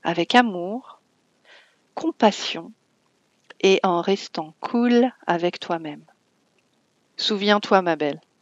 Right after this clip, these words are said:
tu comptes et tu as de la valeur. Même si tu as galéré, si tu as l'impression que la souffrance est une seconde peau, je sais ce que c'est.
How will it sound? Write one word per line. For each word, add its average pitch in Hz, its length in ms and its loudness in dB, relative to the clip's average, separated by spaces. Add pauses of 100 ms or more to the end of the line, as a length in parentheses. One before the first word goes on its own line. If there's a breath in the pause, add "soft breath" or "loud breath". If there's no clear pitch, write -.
(140)
tu 190 120 -10
comptes - 540 -8 (400)
et 180 100 2
tu - 280 -4
as 185 160 4
de 175 100 -2
la 165 160 2
valeur. 160 440 -2 (680 loud breath)
Même 175 320 2
si - 180 -4
tu 262 160 2
as 233 100 6
galéré, 196 560 4 (160)
si - 160 -10
tu - 140 2
as 180 60 10
l'impression 185 500 2
que - 100 -8
la 165 140 4
souffrance 254 680 2
est - 160 -6
une 165 120 -10
seconde 233 540 4
peau, 202 300 0 (640 loud breath)
je 156 220 -2
sais - 240 2
ce - 140 -10
que 175 120 -6
c'est. 160 320 -8